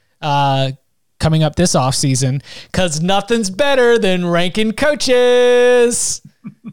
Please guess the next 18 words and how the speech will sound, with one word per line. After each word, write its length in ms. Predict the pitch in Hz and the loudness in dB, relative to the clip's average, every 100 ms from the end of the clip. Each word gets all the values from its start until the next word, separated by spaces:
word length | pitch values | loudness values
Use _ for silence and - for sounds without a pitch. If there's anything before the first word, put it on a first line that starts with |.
| - 226 | -20 -20
<laughs> 840 | - - - - - - - - - | -16 -14 -12 -14 -16 -20 -20 -14 -2
Hey, 160 | 277 | -2
Cover 280 | - 294 269 | 0 -2 -2
Three 280 | 208 262 262 | -2 0 2
listeners. 600 | 254 254 220 277 277 - - _ _ _ - | 2 2 2 0 0 -6 -10 _ _ _ -2
Opening 440 | 214 214 196 160 | -2 0 0 -2
day 320 | 147 170 196 233 | 0 2 2 0
for 160 | 196 | -2
the 80 | 151 | 0
Major 300 | 160 190 185 | 2 2 2
League 180 | 196 165 | 0 2
Baseball 420 | 185 202 220 214 | 0 0 0 0
season 380 | - 233 226 226 | 0 0 0 0
is 280 | 214 165 208 | -2 -4 -6
this 400 | 202 226 311 294 294 _ | -4 0 0 -2 -8 _
Thursday, 640 | 262 277 294 - 277 269 240 | 2 2 0 0 -2 -2 -6
April 460 | 233 277 - 294 277 | -4 -4 -2 0 -2
first. 640 | - 262 269 185 - | -2 0 0 0 -6